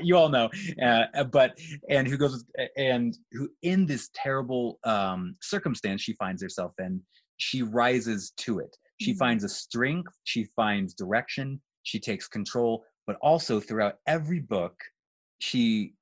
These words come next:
Speaker 1: remains tender, hopeful, and loving.
Speaker 2: Mm.
Speaker 1: And the book is called,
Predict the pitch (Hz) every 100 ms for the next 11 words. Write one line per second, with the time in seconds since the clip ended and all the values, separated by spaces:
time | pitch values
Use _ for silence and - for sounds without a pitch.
0 | - 120 113 104 - - 135 135 131 120
1 | - 117 - 110 98 - 104 104 107 95
2 | 85 85 - - _ 107 107 151 165 151
3 | - 107 95 92